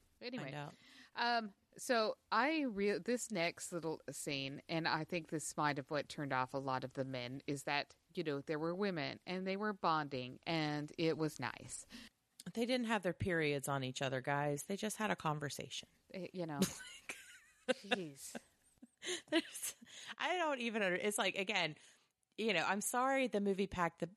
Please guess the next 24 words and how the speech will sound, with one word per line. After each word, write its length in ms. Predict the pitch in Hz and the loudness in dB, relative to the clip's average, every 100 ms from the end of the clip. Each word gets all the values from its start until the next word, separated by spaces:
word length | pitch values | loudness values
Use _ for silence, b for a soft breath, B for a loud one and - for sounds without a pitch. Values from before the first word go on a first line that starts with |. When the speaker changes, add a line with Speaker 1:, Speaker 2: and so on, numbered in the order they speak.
| - | -4
Speaker 2:
passed 280 | 185 180 - | 0 0 0
the 80 | |
Bechdel 360 | 196 254 - 262 | 0 0 2 0
test 340 | - 147 - | 2 2 2
for 120 | - 127 | -2 0
you. 260 | 127 127 | 2 2
I'm 220 | - 180 185 | 2 2 2
really 340 | 208 214 220 | 2 2 2
sorry. 580 | - 190 196 165 135 127 B B B - | 2 4 4 4 2 0 B B B 0
Think 180 | 208 233 | 2 2
about 220 | 226 214 | 2 2
how 140 | 208 | 2
much 260 | 202 185 - | 2 2 2
that 180 | 180 165 | 0 0
sucked 320 | - 175 - | 0 0 0
for 160 | 165 151 | 0 2
us 200 | 143 - | 2 0
for 100 | 160 | 0
the 140 | 156 | 2
last 380 | 147 147 147 - | 2 2 2 2
seventy-five 680 | 156 147 151 143 143 135 135 | 2 0 0 0 2 2 2
years 440 | 139 139 131 123 | 0 2 2 0
in 180 | - 135 | -2 -2
cinema. 540 | 127 131 127 113 120 | 0 2 2 0 -4